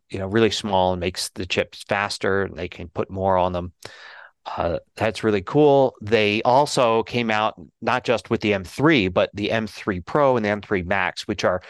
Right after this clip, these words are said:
three out of four of the levels of the chip, only missing the M three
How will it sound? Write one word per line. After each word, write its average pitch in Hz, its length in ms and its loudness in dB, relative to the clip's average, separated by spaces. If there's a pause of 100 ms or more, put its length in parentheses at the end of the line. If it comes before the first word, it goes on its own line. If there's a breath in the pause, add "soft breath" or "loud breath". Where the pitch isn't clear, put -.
(200 loud breath)
three 160 340 4
out 139 140 2
of 98 160 -2 (100)
four 120 540 4
of 101 300 0
the 95 200 2
levels 101 560 0 (280)
of 95 160 -4
the 87 100 -8
chip, - 340 0 (380 loud breath)
only 123 240 2
missing 113 300 0
the 92 120 -2
M 101 160 -2
three 90 300 -4